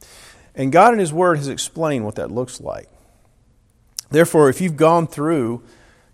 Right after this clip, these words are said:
you know, a tremendously difficult experience of not having this model for you in the home where you grew up,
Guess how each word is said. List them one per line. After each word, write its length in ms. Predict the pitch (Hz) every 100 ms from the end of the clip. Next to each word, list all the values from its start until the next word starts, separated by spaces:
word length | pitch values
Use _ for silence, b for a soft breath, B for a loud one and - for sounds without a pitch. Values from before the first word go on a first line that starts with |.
| -
you 80 |
know, 100 | 117
a 40 | 120
tremendously 720 | - 123 139 185 180 - 156
difficult 460 | 131 156 170 156 131
experience 560 | 110 - 160 151 120
of 160 | 110 110
not 360 | 110 147 196
having 320 | 165 160 139 123
this 200 | 120 123
model 380 | 123 139 135
for 240 | 107 - 101
you 240 | 98 98
in 80 | 101
the 60 | 98
home 440 | - 131 127 120
where 140 | 120
you 120 | 110 101
grew 280 | 107 101
up, 360 | 131 123 95 -